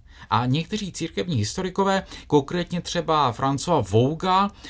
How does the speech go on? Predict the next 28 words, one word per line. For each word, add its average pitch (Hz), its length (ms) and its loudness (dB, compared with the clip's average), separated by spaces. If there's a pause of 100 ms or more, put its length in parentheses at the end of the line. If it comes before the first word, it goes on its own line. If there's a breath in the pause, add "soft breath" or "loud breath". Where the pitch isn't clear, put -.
(160 loud breath)
v 117 440 2
knížce 143 460 -4
Rané 165 260 0
křesťanství 180 920 -4
říká, 175 360 -2 (160 loud breath)
je 127 220 0
to 185 160 -8
spíš 175 360 -12
přání. 135 800 -6
Vývoj 208 600 4
k - 60 -14
tomu 202 220 4
směřuje. 175 500 0
My 104 120 4
víme, 185 280 2
že 180 200 2 (360 loud breath)
ve 120 240 2
třetím, 190 460 0
čtvrtém 156 440 0
století 165 580 -2
už - 220 -2 (140 loud breath)
je 208 300 6
monarchický 185 680 0
episkopát, 104 580 -2
jednoznačně. 127 680 0
Když 117 360 -2
se 117 120 -6
sejde 120 400 2